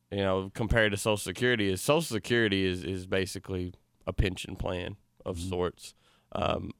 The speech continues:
Speaker 1: Medicare is a plan to pay medical expenses once you hit a certain age,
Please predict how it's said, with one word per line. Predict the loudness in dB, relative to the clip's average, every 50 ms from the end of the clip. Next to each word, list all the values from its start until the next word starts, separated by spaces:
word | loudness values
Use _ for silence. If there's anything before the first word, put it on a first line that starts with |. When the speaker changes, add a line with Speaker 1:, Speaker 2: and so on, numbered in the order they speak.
| _ _ -16
Speaker 1:
Medicare | -12 -8 -4 0 2 4 4 4 4 2 2 2 4 6 6 6 6 6 4 2 0 _ _ _ _ _ _ _ _ _ _ _ _ _ _ _ _ -2
is | 0 0 2
a | 0
plan | 0 2 2 4 6 6 6 6 4 2
to | 2 2
pay | 4 4 6 6 6 6 4 4 2 0 -2 -6 -10 _ _ _ _ _ _ _ _ _ _ _ _ _ _ -4
medical | 2 4 6 6 6 4 2 2 0 2 2
expenses | 0 -2 -6 -2 -2 -2 -2 -2 -4 -6 -6 -6 -8 -10 -16 -18 _ _ _ _ _ _ _ _ _ _ _ _ _ -6
once | -2 -2 -2 -2 -2
you | -2 0
hit | 2 2 0
a | 0
certain | 0 0 0 0 0 0 0
age, | 0 2 0 0 -2 -6